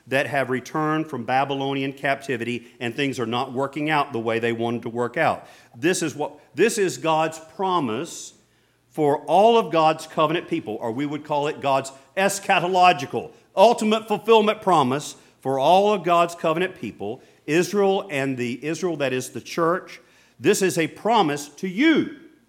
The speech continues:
brothers and sisters, this morning. This is a promise to you.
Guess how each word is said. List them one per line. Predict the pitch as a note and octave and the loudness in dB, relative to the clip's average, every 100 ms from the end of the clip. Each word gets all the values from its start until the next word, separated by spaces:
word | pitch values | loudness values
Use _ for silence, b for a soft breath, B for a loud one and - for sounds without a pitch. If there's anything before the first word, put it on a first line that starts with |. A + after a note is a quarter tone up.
| _ _ _ _ _ _ _ _ _ | _ _ _ _ _ _ _ _ _
brothers | C3 C3+ C#3+ | -6 -4 -6
and | D#3+ | -8
sisters, | F3+ D#3 C3 G#2+ | -8 -10 -12 -12
this | C#3 - D3 | -12 -12 -8
morning. | C#3 A2 | -6 -6
This | D3 F3+ | -8 -12
is | E3 | -12
a | C#3 | -10
promise | E3 D3+ D#3 D#3 | -8 -4 -6 -8
to | - | -12
you. | D#3 D#3 F2+ | -8 -6 -8